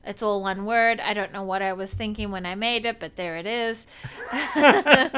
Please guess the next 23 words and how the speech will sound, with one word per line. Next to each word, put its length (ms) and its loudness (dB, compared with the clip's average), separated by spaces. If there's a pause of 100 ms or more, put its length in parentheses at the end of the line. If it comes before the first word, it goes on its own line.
(480)
My 200 0
list 320 0
is 160 -6
not 180 0
as 220 -2
fully 280 0
formed 480 -4
as 280 -2
Jeff's. 520 -2 (400)
And 280 0
you 80 -6
can 100 -4
also 240 -2
find 380 2
me 300 -2
at 340 4
Instagram 840 0
on 300 0
Shanna 760 2 (360)
underscore 560 -2
Paxton 720 -2
underscore 500 -2
photography. 840 -2